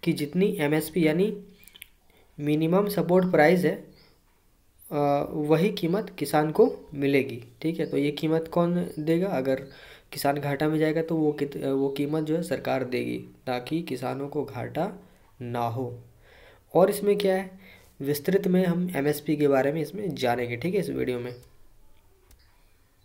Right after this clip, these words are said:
इसके अलावा एमएसपी यानी मिनिमम सपोर्ट प्राइस या फिर न्यूनतम समर्थन मूल्य, इसे हिंदी से कहा जाता है, ठीक है। यह किसान की इच्छा पर निर्भर है कि वह फसल को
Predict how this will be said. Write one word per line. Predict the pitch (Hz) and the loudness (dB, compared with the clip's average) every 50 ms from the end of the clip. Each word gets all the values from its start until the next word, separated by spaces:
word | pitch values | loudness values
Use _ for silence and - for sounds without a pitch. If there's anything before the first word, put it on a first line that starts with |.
| _ _ _ _ _ _ _ _ _ _ _ - - - - - - - - - - - - - | _ _ _ _ _ _ _ _ _ _ _ -20 -20 -20 -20 -20 -20 -20 -20 -20 -20 -20 -12 -8
इसके | - 170 - - 226 220 | -6 -4 2 8 10 10
अलावा | 202 175 156 143 156 185 220 - - - - - | 10 10 8 6 6 2 0 -2 -8 -16 -8 -2
एमएसपी | 147 143 147 151 151 151 - - 202 | 0 2 2 2 2 -2 2 2 4
यानी | 190 196 202 190 | 4 4 4 2
मिनिमम | 165 151 147 147 156 170 190 202 | 2 4 4 4 6 6 6 4
सपोर्ट | 196 - 180 170 - 170 180 190 180 - | 4 0 -2 0 4 4 4 4 4 4
प्राइस | 170 151 139 151 175 180 - - - - - - - - - _ _ _ | 4 4 6 6 4 2 -2 -8 -14 -18 -20 -20 -20 -20 -20 _ _ _
या | 151 147 156 175 196 | 0 4 4 4 4
फिर | 185 - 202 185 | 6 4 2 2
न्यूनतम | 151 139 139 143 143 147 143 196 208 | 4 2 2 2 2 2 2 2 0
समर्थन | 196 - 180 170 175 175 175 - - 180 | 2 0 2 4 4 2 2 2 2 4
मूल्य, | 180 175 175 175 180 175 | 4 6 6 6 4 4
इसे | 165 - 175 | 4 2 0
हिंदी | 165 135 147 147 156 156 185 | 0 0 0 0 2 2 4
से | 180 185 170 | 4 4 2
कहा | - 165 147 147 | 2 2 2 2
जाता | 143 139 127 127 - 131 | 2 2 0 0 -2 -2
है, | 135 165 185 - - - - - | -2 -2 -4 -6 -10 -16 -8 -6
ठीक | 147 147 | -2 0
है। | 175 180 180 185 - - - - - - - - - - - _ - | 2 0 0 0 -4 -10 -16 -20 -20 -20 -18 -18 -18 -20 -18 _ -4
यह | 135 147 185 196 185 | 2 4 4 4 4
किसान | - 165 - - 165 180 208 214 | 0 0 4 6 6 6 6 6
की | 196 202 | 6 4
इच्छा | 185 180 160 151 - - - 190 | 4 4 2 0 0 2 2 4
पर | 196 196 208 185 | 4 6 4 6
निर्भर | 180 165 156 151 170 185 185 | 6 4 4 4 4 4 4
है | 160 175 185 - - - - - - _ | 4 2 0 -2 -8 -16 -20 -20 -16 _
कि | - 165 | 0 2
वह | 151 151 180 185 180 | 4 6 6 4 6
फसल | - 151 147 - 196 214 202 | 4 2 4 4 4 4 4
को | 180 175 175 180 | 2 0 -2 -2